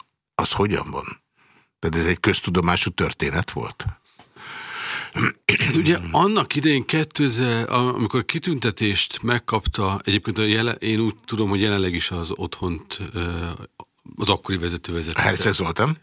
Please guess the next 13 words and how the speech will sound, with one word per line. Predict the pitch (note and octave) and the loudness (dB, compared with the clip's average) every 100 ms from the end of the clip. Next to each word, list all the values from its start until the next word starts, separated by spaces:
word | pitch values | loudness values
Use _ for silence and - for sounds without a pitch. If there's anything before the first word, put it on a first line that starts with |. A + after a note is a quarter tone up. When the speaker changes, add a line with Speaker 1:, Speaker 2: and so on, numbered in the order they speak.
| _ | _
Speaker 2:
Krisztián. | - F#2 - D#2+ D#2+ _ - | -6 -4 -4 -6 -10 _ -6
Speaker 1:
Krisztián, | G2+ - E2+ D2+ | -6 -4 -6 -6
bocsánat. | F#2 - C#2+ - - - | -6 -10 -12 -16 -20 -10
Krisztián, | - G#2 - - | -4 -4 -2 -2
igen, | F#2+ | -2
Speaker 2:
Vezeti. | G2 - A#2 | -2 -4 -2
Speaker 1:
rosszul | - F2 | 0 0
mondom. | D#2+ D#2+ - - _ | -2 -6 -10 -20 _
Speaker 2:
Ugye | G#2 G2+ | 0 2
ez | |
egy | G#2+ A#2 | 4 4
állami | A#2+ G#2+ F#2+ | 4 2 0
intézmény, | E2 - E2 F2 A#2 | -4 -6 -6 -4 -4